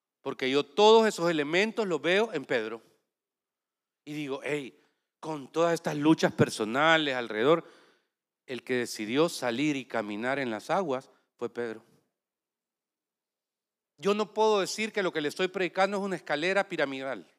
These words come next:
para llegar a ser, no. Pero sí le puedo decir algo de todo corazón, ya para terminar ese tercer culto.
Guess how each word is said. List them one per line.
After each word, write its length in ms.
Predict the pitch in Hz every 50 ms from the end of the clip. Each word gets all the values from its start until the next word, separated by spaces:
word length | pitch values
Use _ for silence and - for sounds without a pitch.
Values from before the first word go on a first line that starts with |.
| _
para 200 | - 131 127 135
llegar 360 | 131 123 131 131 151 156 160 151
a 80 | 143
ser, 480 | - - - 170 151 127 95 87 - - -
no. 220 | 135 131 117 - _ _ _ _ _ _ _ _ _ _ _ _ _ _ _ _ _ _ _ _ _ _ _ _ _ _ _
Pero 160 | - 120 110
sí 160 | 95 - - 147
le 100 | 156 147
puedo 200 | - 151 151 151
decir 220 | 131 151 156 151
algo 160 | 156 143 139
de 60 | 135
todo 160 | - 143 139 -
corazón, 380 | 135 127 117 - 139 123 120 123
ya 140 | 147 143 -
para 180 | 139 127 120
terminar 380 | - 123 107 107 107 117 127 131
ese 160 | 123 - 117
tercer 320 | - - 104 - - 120 -
culto. 320 | - 165 156 _ -